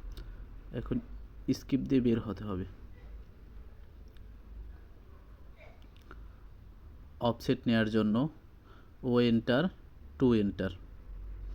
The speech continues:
নিচ থেকে উপরে, উপর থেকে নিচে।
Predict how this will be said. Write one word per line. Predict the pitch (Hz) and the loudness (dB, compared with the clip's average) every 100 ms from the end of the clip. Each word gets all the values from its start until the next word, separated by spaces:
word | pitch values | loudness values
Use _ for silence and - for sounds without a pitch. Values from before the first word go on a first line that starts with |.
| - - - - - - - - - 160 - - - - - - - - | -6 -4 -4 -4 -4 -4 -6 -6 -8 -10 -12 -16 -16 -14 -12 -12 -10 0
নিচ | 113 117 113 - | 4 4 2 -4
থেকে | 120 123 | -2 0
উপরে, | 110 - 117 139 180 - - - - - - - - - - | 2 2 2 2 0 -4 -8 -8 -8 -8 -8 -6 -6 -4 -4
উপর | 117 120 117 | -4 2 2
থেকে | - 117 147 | 2 0 4
নিচে। | 120 104 - | 4 4 0